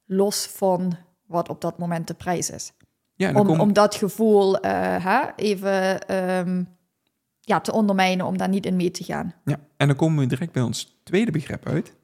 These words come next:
Speaker 2: Want het is wel grappig dat je dat zegt. En dat is D C A, dollar cost averaging. En dat is, ja, ehm, we-, je zou het ook in, eh, in, eh, Nederland zou je het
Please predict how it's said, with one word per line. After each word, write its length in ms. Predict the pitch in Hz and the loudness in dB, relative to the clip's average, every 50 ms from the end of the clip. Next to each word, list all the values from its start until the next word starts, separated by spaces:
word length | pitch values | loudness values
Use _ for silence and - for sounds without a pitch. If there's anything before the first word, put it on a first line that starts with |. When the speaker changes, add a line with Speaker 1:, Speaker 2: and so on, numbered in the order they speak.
| _ _ _ | _ _ _
Speaker 2:
Want 180 | - - - - | -8 -8 -8 -6
het 100 | 143 147 | -6 -6
is 60 | 98 | -6
wel 40 | - - | -6 -4
grappig 240 | - 147 - - - | -4 -2 -2 -4 -6
dat 120 | - - | -8 -10
je 80 | - - | -10 -10
dat 160 | - 110 - | -10 -10 -10
zegt. 300 | - - 165 - - _ _ _ _ _ _ _ _ _ | -8 -8 -8 -8 -10 _ _ _ _ _ _ _ _ _
En 160 | _ - 165 | _ -2 0
dat 160 | 160 135 - - | 0 0 0 0
is 400 | 110 135 - - - _ _ _ _ _ - 131 123 117 117 | -2 -2 -4 -6 -10 _ _ _ _ _ -6 -6 -6 -4 -2
D 60 | 123 143 147 127 131 - - | 0 0 0 0 -2 -2 -2
C 200 | 240 - - - | -2 -2 -2 -2
A, 240 | - 120 - - - _ _ _ _ _ _ _ _ _ _ _ _ _ _ | -2 -4 -4 -8 -12 _ _ _ _ _ _ _ _ _ _ _ _ _ _
dollar 520 | - 135 113 110 131 131 131 113 143 - | -8 -8 -4 -2 -2 0 -2 -2 -6 -8
cost 400 | - - 110 113 127 - - - - | -10 -10 -10 -10 -10 -14 -16 -12 -8
averaging. 580 | - 120 104 101 - 131 127 - - - - _ _ _ _ _ _ _ _ _ _ _ _ _ | -6 -6 -6 -6 -8 -8 -10 -12 -12 -14 -16 _ _ _ _ _ _ _ _ _ _ _ _ _
En 560 | - - 123 120 120 120 120 123 123 127 - - _ _ _ _ | -4 -2 0 0 0 0 0 -2 -4 -6 -10 -18 _ _ _ _
dat 160 | _ - 135 123 | _ -6 -2 -2
is, 380 | 123 123 127 - - - - _ _ _ _ _ _ _ | 0 -2 -2 -4 -8 -10 -14 _ _ _ _ _ _ _
ja, 200 | - - - - - - | -14 -14 -14 -14 -16 -12
ehm, 320 | - - - 110 110 113 | -8 -6 -4 -4 -4 -4
we-, 180 | - - 123 107 - | -6 -6 -6 -6 -4
je 160 | - - 113 | -2 0 2
zou 160 | 110 117 117 | 2 4 2
het 100 | 117 117 - | 2 2 0
ook 160 | 123 113 - | -2 -2 -2
in, 200 | 123 113 110 110 | 0 0 0 0
eh, 140 | 110 107 - | 0 -2 -4
in, 260 | - - - 110 110 | -4 -2 -2 0 0
eh, 280 | 107 107 107 104 98 101 | -2 -2 -4 -4 -6 -4
Nederland 440 | 123 117 127 135 127 120 117 110 113 | -2 0 0 2 2 0 -2 -4 -4
zou 140 | - 123 117 117 | -4 -4 -4 -2
je 60 | 110 | -2
het 180 | 110 107 - | -4 -6 -8